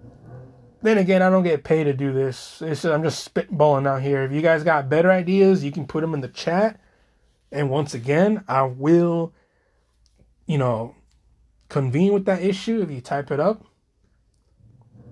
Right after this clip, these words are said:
Okay, next up is, damn, guys, that's it. I'm all out of ideas, guys, because I, I, I came up with this shit on the fly.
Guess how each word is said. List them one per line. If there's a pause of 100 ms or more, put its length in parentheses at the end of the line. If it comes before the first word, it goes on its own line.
(1800)
Okay,
next
up
is, (2250)
damn,
guys,
that's
it.
I'm
all
out
of
ideas,
guys, (340)
because
I,
I,
I
came
up
with
this
shit
on
the
fly.